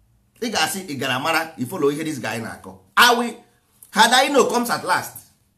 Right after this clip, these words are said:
Ị ga-asị, "Had I know, had I know comes at last." Ị ga-afụ na at the end of the day, you will say, "Hi,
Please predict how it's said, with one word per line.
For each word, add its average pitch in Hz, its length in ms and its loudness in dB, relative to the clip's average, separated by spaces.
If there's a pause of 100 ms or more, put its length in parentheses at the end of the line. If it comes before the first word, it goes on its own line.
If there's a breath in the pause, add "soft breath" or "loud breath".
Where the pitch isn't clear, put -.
(200)
Ị 262 120 -8
ga-asị, 214 320 0
"Had 175 220 -4
I 214 220 -4
know, - 400 -2 (680)
had 185 260 0
I 208 220 2
know - 340 -2 (680)
comes 202 260 -2
at 135 180 -6
last." 127 300 -8 (160)
Ị 226 120 -6
ga-afụ 175 360 -2
na 151 160 -4
at 160 140 -2
the 160 160 -6
end 233 200 -2
of 127 200 -2
the 117 60 -12
day, 147 380 -6
you 147 120 -8
will 143 140 -4
say, 151 140 -12
"Hi, - 240 -12